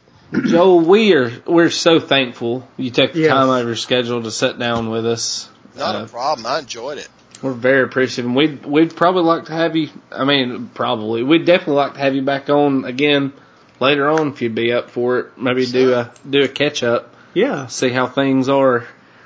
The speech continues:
Speaker 3: Okay, well, you, you name it, we'll do it. Uh, uh, you know,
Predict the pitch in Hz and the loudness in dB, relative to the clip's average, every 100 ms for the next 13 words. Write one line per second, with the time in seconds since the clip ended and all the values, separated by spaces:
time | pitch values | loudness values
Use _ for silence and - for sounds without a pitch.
0 | - _ _ - 226 - 254 240 165 147 | -20 _ _ -14 -8 -4 -2 -2 -2 -2
1 | 139 139 139 160 139 151 214 202 190 190 | -2 -6 -14 -16 -16 -14 -6 -4 -4 -4
2 | 156 160 160 170 180 - 143 127 120 - | -8 -8 -8 -4 -4 -4 -4 -4 -4 -10
3 | - - _ 139 139 139 131 123 156 160 | -20 -20 _ -6 -4 -4 -6 -14 -10 -4
4 | 147 143 135 | -4 -6 -12